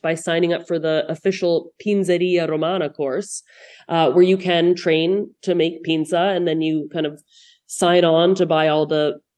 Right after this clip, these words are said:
pre-mixed, uh, flour batches that have, uh, dehydrated sourdough starter in them.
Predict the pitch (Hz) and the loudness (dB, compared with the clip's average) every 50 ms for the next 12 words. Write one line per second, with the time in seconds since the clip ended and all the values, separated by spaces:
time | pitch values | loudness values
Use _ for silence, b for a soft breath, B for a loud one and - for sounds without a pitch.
0 | _ _ - 185 180 180 175 170 170 170 170 170 - - - 170 175 175 175 175 | _ _ 2 4 4 4 4 4 2 0 -2 -4 -8 -12 -4 -2 2 2 2 2
1 | 180 175 - - - - - - - _ - 160 156 151 147 143 131 120 120 - | 0 -4 -12 -14 -14 -14 -16 -18 -12 _ -4 -2 0 0 0 0 0 -2 -4 -4
2 | - 185 165 156 160 170 175 170 165 170 151 160 165 - 214 202 202 214 220 214 | -2 0 0 2 2 2 2 2 0 0 -2 -2 -4 -2 -2 -2 0 -2 -4 -4
3 | - 185 160 151 156 160 160 160 151 151 - _ _ _ _ - 147 147 143 139 | -4 -6 -4 -4 -4 -2 -2 -2 -2 -4 -10 _ _ _ _ -4 -2 0 0 0
4 | 135 143 139 185 196 196 165 180 180 170 170 - 170 175 170 160 156 156 - - | 0 -2 0 2 2 2 4 4 0 0 0 0 0 0 0 0 -2 -4 -6 -6
5 | 156 143 151 160 175 180 180 185 185 - - 190 180 180 185 190 190 202 202 208 | -4 -2 -2 -2 0 0 0 -2 -2 -2 -2 -2 0 0 0 0 0 0 0 -2
6 | 208 226 226 226 | -2 -2 -4 -8